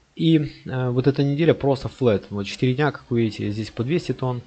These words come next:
двести одиннадцать. Давайте посмотрим, что там с открытыми позициями. Уходят на нет этот контракт. Э, август. Идут фиксации на этом контракте, поэтому здесь такой, э, флэтиус.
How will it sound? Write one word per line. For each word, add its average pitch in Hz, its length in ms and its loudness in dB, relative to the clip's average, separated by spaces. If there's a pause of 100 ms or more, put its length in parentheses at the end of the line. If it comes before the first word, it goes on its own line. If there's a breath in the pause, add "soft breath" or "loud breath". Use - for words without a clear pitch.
(360 loud breath)
двести 127 220 0
одиннадцать. 139 280 -2
Давайте 117 240 0
посмотрим, 120 400 -2
что - 160 -8
там 113 140 -4
с - 100 -10
открытыми 120 320 -4
позициями. 123 600 -2
Уходят 110 500 -2
на 113 60 -2
нет 110 280 -4
этот 101 180 -8
контракт. 117 460 -6 (440 soft breath)
Э, 110 340 -6
август. 113 420 -6 (640 loud breath)
Идут 113 320 -4
фиксации 113 460 -4
на 110 60 -2
этом 104 180 -4
контракте, 101 420 -4
поэтому 101 360 -6
здесь 101 180 -8
такой, 104 420 -6 (120 loud breath)
э, 95 200 -8
флэтиус. 101 480 -6